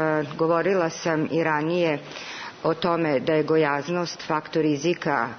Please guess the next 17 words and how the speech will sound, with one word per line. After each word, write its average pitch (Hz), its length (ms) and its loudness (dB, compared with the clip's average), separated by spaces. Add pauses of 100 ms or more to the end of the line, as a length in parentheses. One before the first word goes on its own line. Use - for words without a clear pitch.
za 151 280 -2
češće 156 440 -2
oboljevanje 147 760 2
od 143 220 -2
covid 151 300 0
devetnaest 143 580 0
pozitivne 143 720 0
virusne 147 460 2
infekcije, 165 680 -2 (720)
a 165 120 2
ovoga 175 380 2
puta 196 460 2
bih 170 340 0
vam 165 300 0
ukazala 170 840 0
na 170 140 0
jedan 165 460 2